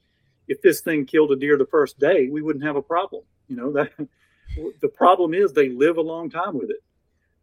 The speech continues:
That's, that's both good news and bad news. The bad news is they're spreading the disease. The good news is it doesn't wipe out deer populations overnight.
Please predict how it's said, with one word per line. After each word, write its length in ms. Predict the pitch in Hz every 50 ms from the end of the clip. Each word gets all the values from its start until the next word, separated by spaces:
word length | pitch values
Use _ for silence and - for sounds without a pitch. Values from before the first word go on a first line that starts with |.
| - -
That's, 360 | 139 143 147 151 - - - - _ _ _
that's 180 | - 151 147 -
both 240 | - 160 151 131 123
good 160 | 156 170 170
news 180 | 170 165 160
and 160 | 151 165 156 151
bad 220 | 160 170 - -
news. 260 | 139 117 113 104 104
The 60 | -
bad 240 | 110 - 127 139 143
news 180 | 151 147 139 135
is 140 | 151 147 127
they're 120 | 135 123
spreading 380 | 107 - - 156 151 147 139 131
the 60 | 123
disease. 580 | 117 117 113 131 170 208 190 147 143 139 _ _ _ _ _ _ _ _ _ _ -
The 80 | 147
good 180 | 143 151 196 208
news 240 | 208 196 175 151 147
is 300 | 156 170 165 156 - - _ _ _ -
it 120 | 151 147
doesn't 320 | - 190 180 156 165 156 139
wipe 240 | 143 165 175 170 165
out 180 | 156 160 -
deer 160 | 135 147 147
populations 800 | 147 - 156 156 - - 147 151 151 147 - - 139 135 127 -
overnight. 640 | 151 151 139 131 135 143 156 175 185 147 - -